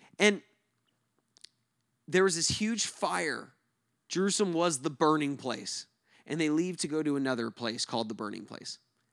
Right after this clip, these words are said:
And I, and I know I'm looking into it, I'm looking into the word,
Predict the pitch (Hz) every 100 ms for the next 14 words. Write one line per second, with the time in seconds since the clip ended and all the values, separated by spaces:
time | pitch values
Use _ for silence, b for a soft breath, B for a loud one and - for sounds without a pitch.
0 | _ _ _ _ _ b b 190 185 190
1 | 165 190 190 180 190 185 202 220 208 196
2 | 196 190 190 185 180 180 202 190 185 170
3 | 156 147 175 170 147